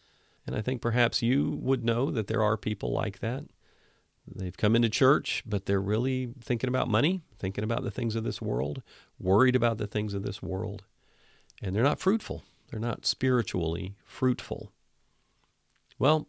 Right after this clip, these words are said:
the fourth example that Jesus gave is good soil.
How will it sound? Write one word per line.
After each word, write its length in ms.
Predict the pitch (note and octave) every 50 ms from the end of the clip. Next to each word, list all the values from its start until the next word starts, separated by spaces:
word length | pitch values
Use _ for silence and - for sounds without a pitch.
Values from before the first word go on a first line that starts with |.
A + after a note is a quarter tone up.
| _ -
the 140 | G2+ G#2+
fourth 760 | F#2+ - - - - - E3+ E3+ D3+ C#3+ C#3 C3+ - - - - _ _ _ _ _ _ _ _
example 680 | - A2 F#2 F2 G#2 F#2 F2+ D#2+ - - F2 - B2 - _ _
that 140 | - - G2
Jesus 380 | - - F#2 F#2 G2+ G2 -
gave 480 | - - D#2+ D2+ D2+ D#2+ E2+ F#2 - - _ _ _ - - - _ _ _ _ _ -
is 280 | - G2 F#2 F2 F2+
good 220 | F2+ F#2 C#3+ C#3 -
soil. 460 | - - E2+ C#2 C#2+ C2+ - -